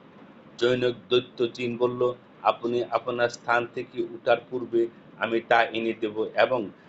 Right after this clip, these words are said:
আমি এ কাজে শক্তিমান বিশ্বস্ত।" কিতাবে জ্ঞান যার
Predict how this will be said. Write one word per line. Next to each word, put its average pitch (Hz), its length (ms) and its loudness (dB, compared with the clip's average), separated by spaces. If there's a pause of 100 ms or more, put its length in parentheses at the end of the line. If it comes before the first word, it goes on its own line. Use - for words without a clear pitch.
(140)
আমি 113 380 0
এ 117 100 2
কাজে 113 280 2
শক্তিমান 123 680 -6
বিশ্বস্ত।" - 560 -12 (2250)
কিতাবে 123 400 4
জ্ঞান 123 460 4 (400)
যার 120 320 6